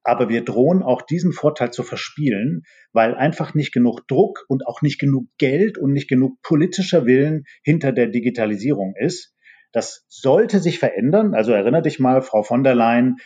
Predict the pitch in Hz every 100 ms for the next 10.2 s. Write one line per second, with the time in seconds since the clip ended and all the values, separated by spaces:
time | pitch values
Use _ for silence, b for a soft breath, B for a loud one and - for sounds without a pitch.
0 | B - 120 - 117 113 117 110 107 104
1 | 104 104 104 - 127 143 139 120 110 113
2 | 123 120 104 110 110 - 117 123 - 113
3 | 113 101 98 110 135 - 117 117 123 -
4 | 104 - 156 147 135 127 123 - 170 160
5 | 135 123 117 107 104 120 110 101 92 -
6 | 156 185 185 - 240 127 123 131 117 113
7 | 180 208 131 117 113 113 110 101 - 107
8 | 101 139 196 - 107 92 90 - 104 -
9 | - 101 - - - 117 113 110 107 87
10 | -